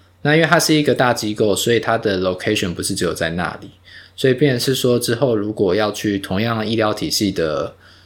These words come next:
其他 location 比较容易。那因为它是大机构的话，所以你要转去其他大的医疗体系的管理职应该也会比较容易。就是虽然说，哦，这一个是小医院，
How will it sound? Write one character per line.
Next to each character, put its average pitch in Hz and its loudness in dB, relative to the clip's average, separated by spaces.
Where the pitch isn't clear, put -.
其 - -2
他 120 2
location 104 0
比 95 -10
较 104 4
容 78 -2
易。 87 -8
那 139 0
因 156 4
为 160 2
它 160 4
是 156 0
大 147 4
机 120 -4
构 120 2
的 92 -2
话， 92 -2
所 113 2
以 123 4
你 98 2
要 120 4
转 85 -2
去 107 2
其 - -2
他 117 -2
大 120 0
的 127 -4
医 101 -4
疗 90 0
体 87 -8
系 101 -2
的 78 0
管 101 0
理 98 -4
职 - -8
应 110 -4
该 107 0
也 - -4
会 92 -2
比 - -10
较 80 0
容 - -10
易。 87 -12
就 - 2
是 147 6
虽 165 4
然 143 4
说， 135 2
哦， 107 2
这 120 2
一 127 2
个 113 0
是 107 0
小 98 -2
医 82 -4
院， 92 0